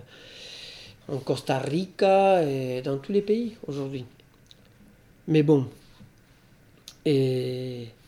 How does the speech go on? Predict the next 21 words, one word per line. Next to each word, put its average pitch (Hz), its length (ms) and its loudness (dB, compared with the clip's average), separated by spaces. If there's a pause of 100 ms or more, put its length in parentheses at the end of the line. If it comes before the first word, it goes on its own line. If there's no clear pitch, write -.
(120)
il 160 180 -2
y 185 60 6
a 185 180 4 (840)
plein 226 240 6
de 233 80 2 (160)
problèmes, 165 720 4 (880)
plein 196 180 4
de - 100 -4
questions 202 680 2 (960)
qu'il 151 220 0
faut, 143 840 -2 (920)
qu'il 160 180 -2
mérite 165 500 2
de, 135 440 -2 (320)
non, 147 140 -2
qu-, 147 180 -8
qu-, 147 160 -12
qu'il 147 180 -6
faut, 170 340 0
qu'il, 156 340 -8 (360)
devant, 156 540 2